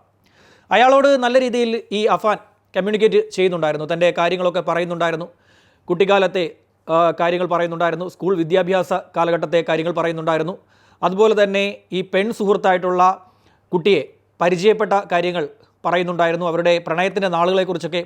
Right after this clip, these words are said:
പറയുന്നുണ്ടായിരുന്നു. ഇതൊക്കെ പറയുമ്പോൾ ഇയാൾ കരയുന്നുണ്ടായിരുന്നു എന്നാണ് അന്നത്തെ ഇയാൾക്കൊപ്പം കഴിഞ്ഞിരുന്ന ജയിൽ പുള്ളി ജയിൽ ഉദ്യോഗസ്ഥരോട് പറഞ്ഞിരുന്നത്. ഓരോ ദിവസവും ഈ ജയിൽ പുള്ളിയെ രഹസ്യമായി, അഫാൻ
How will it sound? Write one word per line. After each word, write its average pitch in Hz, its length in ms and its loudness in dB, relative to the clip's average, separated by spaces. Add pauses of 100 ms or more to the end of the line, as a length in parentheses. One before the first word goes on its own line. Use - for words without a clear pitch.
പറയുന്നുണ്ടായിരുന്നു. 165 580 -2 (460)
ഇതൊക്കെ 220 260 2
പറയുമ്പോൾ 233 480 4
ഇയാൾ 214 200 4 (120)
കരയുന്നുണ്ടായിരുന്നു 202 760 0 (140)
എന്നാണ് 170 300 -2 (840)
അന്നത്തെ 214 320 2 (340)
ഇയാൾക്കൊപ്പം 214 440 -2 (200)
കഴിഞ്ഞിരുന്ന 190 420 -4 (460)
ജയിൽ 214 260 4
പുള്ളി 190 240 -2 (240)
ജയിൽ 202 200 0
ഉദ്യോഗസ്ഥരോട് 196 540 0 (180)
പറഞ്ഞിരുന്നത്. 143 420 -6 (240)
ഓരോ 196 220 2
ദിവസവും 220 460 4
ഈ - 20 -6 (100)
ജയിൽ 202 200 2
പുള്ളിയെ 208 280 2
രഹസ്യമായി, 190 540 0
അഫാൻ 208 220 0